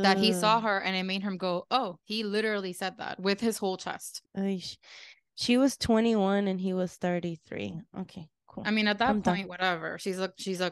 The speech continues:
Speaker 1: consenting adult. But again, at what point did he actually meet her?
Speaker 2: Yeah,
Speaker 1: And how did
Speaker 2: I'm
Speaker 1: he
Speaker 2: done.
Speaker 1: start wooing her? This is
Speaker 2: Yeesh.
Speaker 1: grooming. Like, whatever way you wanna put it, this is grooming. So anyway.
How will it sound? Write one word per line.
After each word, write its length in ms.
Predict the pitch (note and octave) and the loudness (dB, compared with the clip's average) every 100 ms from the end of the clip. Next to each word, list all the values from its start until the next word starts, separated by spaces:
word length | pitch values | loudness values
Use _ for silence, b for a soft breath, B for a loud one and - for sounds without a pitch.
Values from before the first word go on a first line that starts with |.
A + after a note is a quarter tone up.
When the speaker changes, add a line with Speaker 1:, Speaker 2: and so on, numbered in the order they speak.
| - | -4
Speaker 1:
consenting 540 | F#3+ F3+ G3 G3+ F#3+ | -6 -2 -2 -2 -4
adult. 400 | E3 E3 F3+ E3 | -4 -2 -2 -2
But 140 | - F#3 | -2 0
again, 500 | F#3 G#3 F#3+ F3+ F3+ | 2 2 0 -2 -4
at 180 | - F#3+ | -2 -2
what 300 | F3 G#3 G#3+ | -2 -2 -2
point 240 | A3+ G#3+ F3+ | -6 -6 -4
did 140 | F#3 | -6
he 200 | F3+ F#3 | -2 -2
actually 400 | E3+ E3+ F#3+ F3 | -2 -2 -8 -6
meet 220 | F3+ G3 | -4 -4
her? 260 | E3+ D3+ - - | -6 -12 -12 -6
Speaker 2:
Yeah, 220 | F#3+ F3+ | 0 2
Speaker 1:
And 120 | E3+ | 2
how 140 | F#3 F3+ | 2 2
did 100 | F#3+ | 2
Speaker 2:
I'm 60 | |
Speaker 1:
he 100 | F#3+ | 0
Speaker 2:
done. 80 | F#3 | -2
Speaker 1:
start 240 | F3 F3+ F3 | -2 -2 0
wooing 320 | G#3 F#3+ E3+ | -2 -2 -4
her? 200 | E3 E3 _ b b b - | -10 -12 _ b b b -6
This 260 | F#3+ G#3+ F3 | 0 0 2
is 160 | G#3 | -2
Speaker 2:
Yeesh. 60 | F3 | -4
Speaker 1:
grooming. 540 | F3 E3+ E3 E3 E3+ - | -6 -6 -6 -6 -6 -2
Like, 240 | F#3 F3+ - | -2 -2 -2
whatever 420 | G3 G3 G3+ G#3+ | 0 2 2 0
way 140 | G3+ | 0
you 140 | G3 F#3 | 0 -2
wanna 240 | F#3 F3 - | -4 -8 -4
put 200 | G3+ F#3 | 0 2
it, 160 | F3+ | 2
this 180 | F3+ - | -2 -4
is 140 | F3 | -8
grooming. 360 | E3+ E3+ F3 G3+ | -10 -10 -10 -12
So 280 | - G#3 G#3 - _ _ _ | -12 -12 -14 -18 _ _ _
anyway. 460 | G3 F3+ E3 - | -2 -2 -4 -10